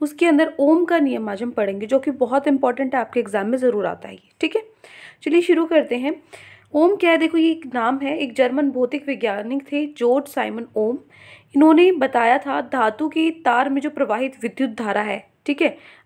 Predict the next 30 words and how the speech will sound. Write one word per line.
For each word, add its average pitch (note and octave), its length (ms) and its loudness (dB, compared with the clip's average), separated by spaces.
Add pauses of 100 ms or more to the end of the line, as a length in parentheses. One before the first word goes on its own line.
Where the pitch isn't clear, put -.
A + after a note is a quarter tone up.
(120)
आई A3+ 200 2
जो A3 120 -6
करंट B3 380 0
है A#3+ 60 2
आपका, - 280 -6
और C#4 200 4
इसके D#4+ 240 0
जो E4+ 80 4
टर्मिनल C4+ 540 0
के D4+ 180 -4
बीच A#3+ 360 -10
में A#3 160 -6
जो C#4 100 -2
विभवांतर A3+ 640 -2
है, G3+ 140 -8 (360)
उसके D4 260 2
बीच C#4 240 0
का D#4 160 2
संबंध C#4 460 0
इसने - 280 -4
बताया A#3+ 340 -2
था, G3 200 -8
आई G#3+ 180 0
और B3 80 -2
वी G#3 180 -16 (460)
के A#3 80 -6
बीच G3+ 200 -10
का A3 80 -2
संबंध G#3 320 -6
इन्होंने G#3+ 320 -2